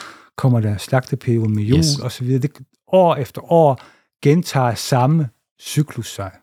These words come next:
Speaker 1: <clears throat> Med, øh, det borgerlige jul, sådan fra omkring år atten hundrede og halvtreds, så det kan godt være, det er, altså, har formodentlig også former fra atten hundrede og dit og dat, men, altså, Peter Faber sætter det så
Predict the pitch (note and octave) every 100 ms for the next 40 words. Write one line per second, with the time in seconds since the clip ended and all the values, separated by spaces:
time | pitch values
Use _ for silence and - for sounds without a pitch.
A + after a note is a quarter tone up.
0 | _ _ _ _ _ - C#3 C3 C#3 D#3
1 | D#3 C#3 B2+ B2 A2+ - D#3+ G#3+ G#3+ E3
2 | C#3 F#3 E3 - C#3+ - B2 B2 C3+ A#2
3 | G#2+ A#2+ - A2 A#2+ G#2 - D3+ D#3 -
4 | G#2+ A#2+ A#2 A#2+ G#2+ G2 F#2 - - G#2+
5 | - _ _ _ - B2+ A2 G#2+ G2+ A2
6 | - - A2+ B2+ A#2+ G#2 A#2+ - G2+ C#3+
7 | D#3+ D#3 A#2 - D3 B2+ B2+ C#3+ A#2 G2
8 | - _ _ _ _ _ _ _ _ _
9 | _ _ - - A2 - D3+ B2+ - B2+
10 | A2+ G#2 - B2